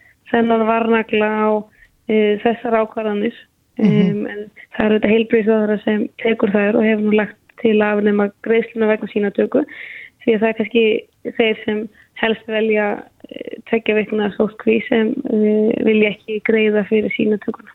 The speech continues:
Speaker 2: Mhm, það er erfitt kannski að reyna að sjá fyrir hvort að, að það verði þá færri en þrjú prósent sem munu velja tveggja vikna sóttkví,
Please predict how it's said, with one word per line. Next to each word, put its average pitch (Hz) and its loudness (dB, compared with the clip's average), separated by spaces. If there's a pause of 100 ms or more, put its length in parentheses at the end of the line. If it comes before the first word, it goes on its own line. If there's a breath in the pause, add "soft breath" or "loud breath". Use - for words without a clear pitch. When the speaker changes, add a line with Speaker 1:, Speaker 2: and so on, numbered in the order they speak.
(240)
Speaker 2:
Mhm, 175 2
það 196 0
er 196 4
erfitt 214 0
kannski 214 0
að 190 4
reyna 190 2
að - -2
sjá 208 4
fyrir 190 0 (500 loud breath)
hvort - -2
að, 180 2
að 175 0
það 185 2
verði 185 2
þá 156 -2
færri 175 0
en 170 0
þrjú - 0
prósent 165 -2
sem 185 2
munu 190 4
velja 160 2 (920)
tveggja 185 -2
vikna 170 0
sóttkví, 165 -2